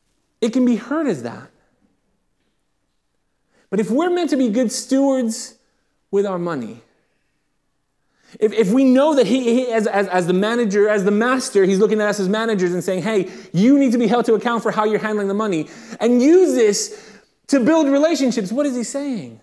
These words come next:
The money that he's given to you isn't for you to store up and put in your bank. The money that he's giving to you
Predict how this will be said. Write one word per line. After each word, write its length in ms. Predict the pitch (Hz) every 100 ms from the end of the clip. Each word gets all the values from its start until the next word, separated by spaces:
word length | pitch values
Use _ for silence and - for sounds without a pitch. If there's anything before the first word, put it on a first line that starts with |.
| _ _ _ _ _ _ _ _ _ _ _ _ -
The 80 | 156
money 320 | 156 180 190
that 120 | 170
he's 240 | 135 139
given 420 | 131 - 147 185 196
to 120 | 214
you 300 | 214 240 254 _ _ _ _ _ _ _ _ _ _ _ _ _ -
isn't 220 | 190 202
for 80 | 190
you 60 |
to 80 | 170
store 260 | - 170 170
up 80 |
and 100 | 160
put 120 | 143 156
in 60 |
your 100 | 135
bank. 280 | 139 135 110 _ _ _ _ _ _ _ _ _ _ _ _ _ _ _ _
The 80 | 165
money 240 | 175 214
that 100 | 214
he's 180 | 180 139
giving 260 | 131 170 220
to 120 | 240
you 320 | 233 262 285